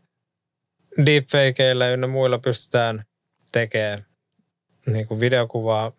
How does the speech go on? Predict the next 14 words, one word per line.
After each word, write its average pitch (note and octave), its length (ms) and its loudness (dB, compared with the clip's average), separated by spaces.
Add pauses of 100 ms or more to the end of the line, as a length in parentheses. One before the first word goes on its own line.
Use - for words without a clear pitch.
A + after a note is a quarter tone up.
(200)
missä A2+ 380 -2
vaihdetaan A2 500 2
vaikka G#2 220 -4
jonkun A2+ 180 -4
naamaa G#2+ 480 -2
tai G#2+ 240 -4 (640)
tällaista. A2 480 -2 (220)
Mut B2+ 200 0 (140)
myöskin C#3 440 2 (160)
tekoälyllä B2+ 640 2
voidaan B2+ 420 0 (680)
sitten C3 340 -2 (200)
myöskin C3 320 0
tunnistaa, G#2 540 -6